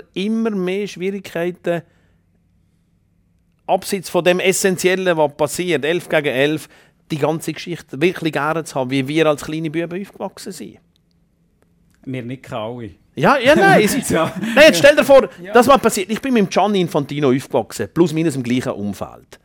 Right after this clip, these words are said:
Speaker 1: Wir sind in die gleiche Schule gegangen, gleichen Jahrgang gehabt, einfach, ähm, im gleichen Kollegium gsi. Und ich hoffe heute, dass ich ihn nicht treffe, weisst, weil ich weiss nicht, wie ich persönlich mit ihm soll umgehen.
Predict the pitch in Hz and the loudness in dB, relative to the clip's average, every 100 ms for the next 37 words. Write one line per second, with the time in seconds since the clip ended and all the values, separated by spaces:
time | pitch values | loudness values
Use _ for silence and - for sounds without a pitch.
0 | _ _ _ _ _ _ 120 156 175 180 | _ _ _ _ _ _ -4 -4 -2 -2
1 | 156 135 143 131 - 175 233 226 226 254 | -2 -2 -4 -4 -4 -4 -2 -2 -2 -2
2 | 294 - _ _ - 185 185 175 160 185 | -4 -6 _ _ -8 -6 -4 -2 -2 -2
3 | 208 226 233 240 247 147 147 175 - 156 | -4 -6 -6 -2 -2 -2 0 0 0 -2
4 | 147 139 135 143 131 190 196 - 180 208 | 0 0 -2 -6 -6 -8 -8 -6 -4 -2
5 | 214 214 - 202 - - - 151 147 202 | -2 -4 -6 -10 -12 -20 -6 -4 -2 -4
6 | - - 196 - 185 180 190 - 180 - | -4 -2 -2 -2 -6 -6 -6 -2 -2 -4
7 | _ _ _ _ _ 180 _ _ _ - | _ _ _ _ _ -20 _ _ _ 0
8 | 170 170 180 160 165 170 180 202 _ _ | 0 2 2 2 2 -2 -2 -2 _ _
9 | 180 190 220 - 226 185 185 147 165 156 | 2 2 2 -2 0 2 0 0 -4 -2
10 | 156 151 165 143 147 147 - 143 160 165 | -2 -2 -4 -2 -2 -4 -8 -8 -6 -6
11 | 165 165 165 180 170 180 277 330 | -6 -8 -6 -6 -6 -6 -6 -6